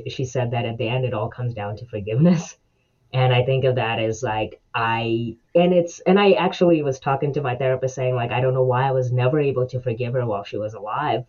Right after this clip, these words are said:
but I was when she died. And,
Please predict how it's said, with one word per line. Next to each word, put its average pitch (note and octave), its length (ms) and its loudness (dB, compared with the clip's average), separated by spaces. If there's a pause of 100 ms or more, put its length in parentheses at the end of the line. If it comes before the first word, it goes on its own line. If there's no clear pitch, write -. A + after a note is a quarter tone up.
but - 380 -8 (400)
I A#2 120 0
was A#2+ 480 0
when F2 140 -8
she G#2+ 180 -10
died. F#2+ 520 -8
And, A2+ 400 -6